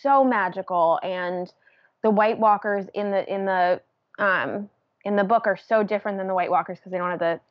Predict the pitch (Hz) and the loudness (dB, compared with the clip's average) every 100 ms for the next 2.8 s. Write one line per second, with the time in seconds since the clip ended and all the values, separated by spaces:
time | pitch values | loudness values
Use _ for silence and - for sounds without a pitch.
0 | - 180 - 190 165 160 - _ _ - | -10 -6 -2 -2 -2 -6 -10 _ _ -8
1 | 190 196 196 165 135 - _ - - _ | -2 -2 -2 -6 -6 -10 _ -20 -20 _
2 | - 196 185 180 - _ 180 208 | -2 0 0 -2 -8 _ -4 -4